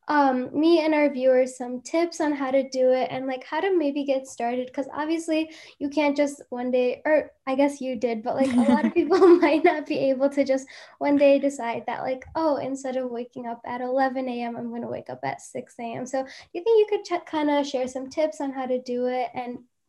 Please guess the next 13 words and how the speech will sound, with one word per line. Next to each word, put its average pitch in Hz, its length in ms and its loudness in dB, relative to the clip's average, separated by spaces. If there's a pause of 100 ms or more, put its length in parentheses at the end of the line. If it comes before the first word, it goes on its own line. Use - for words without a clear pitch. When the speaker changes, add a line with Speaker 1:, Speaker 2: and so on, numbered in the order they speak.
(500)
Speaker 1:
how - 160 -10
to 285 80 2
get 254 220 0
into 240 360 -6
it? 320 220 -2 (680)
Speaker 2:
Yeah, 240 320 0
for 214 200 -4
sure. 185 440 -4
So 208 600 -2 (600)
a 269 80 -4
few 240 300 0
of 262 140 0
my 285 340 2